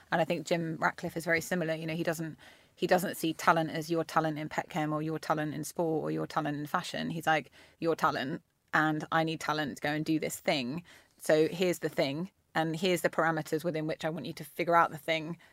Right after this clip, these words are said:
but off you go and do it." And I think that recognising that and recognising how powerful I found that has enabled me to do that within my own business as well. And I think that the opportunity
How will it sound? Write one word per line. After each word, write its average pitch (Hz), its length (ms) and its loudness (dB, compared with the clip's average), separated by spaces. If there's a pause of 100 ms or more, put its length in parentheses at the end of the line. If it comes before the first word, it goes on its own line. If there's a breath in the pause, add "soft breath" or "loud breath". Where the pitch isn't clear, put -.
but 175 120 4
off 160 160 2
you 170 60 0
go 165 140 2
and 160 120 -4
do 180 160 0
it." 247 160 -4 (420 soft breath)
And 165 120 4
I 165 40 4
think 165 260 -2
that 175 220 8 (200)
recognising 170 880 2
that - 260 -2 (260)
and 170 120 -2
recognising 165 480 0
how 160 100 2
powerful 160 300 4
I 175 180 8
found 160 320 -4
that - 220 -6
has 170 160 -6
enabled 160 320 -2
me 165 200 -4
to 156 100 -14
do 160 160 -2
that 156 120 -4
within 175 160 -4
my 170 200 -4
own 156 100 -4
business 156 320 -8
as 160 100 -6
well. 175 160 0
And 185 100 -2
I 170 60 -2
think 165 280 -6
that - 120 -8
the 175 100 -8
opportunity 165 800 -4